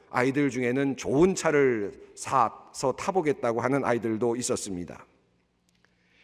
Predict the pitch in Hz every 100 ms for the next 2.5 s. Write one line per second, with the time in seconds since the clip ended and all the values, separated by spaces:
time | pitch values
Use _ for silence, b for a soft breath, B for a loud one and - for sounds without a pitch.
0 | _ - 139 170 185 170 175 175 160 165
1 | 160 151 139 143 135 117 147 156 135 123
2 | 113 113 123 101